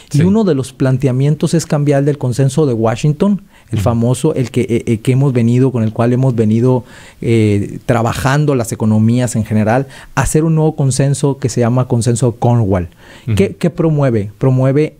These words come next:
Speaker 1: el que tengamos economías más equitativas, más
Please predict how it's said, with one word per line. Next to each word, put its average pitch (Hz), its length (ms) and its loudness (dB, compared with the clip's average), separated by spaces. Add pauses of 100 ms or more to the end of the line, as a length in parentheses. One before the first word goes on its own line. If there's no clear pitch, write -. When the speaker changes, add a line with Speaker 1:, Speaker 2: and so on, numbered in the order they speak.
Speaker 1:
el 123 100 -10
que 135 120 -4
tengamos 131 460 0
economías 127 640 2
más 131 300 2
equitativas, 123 960 -2 (500)
más - 520 -4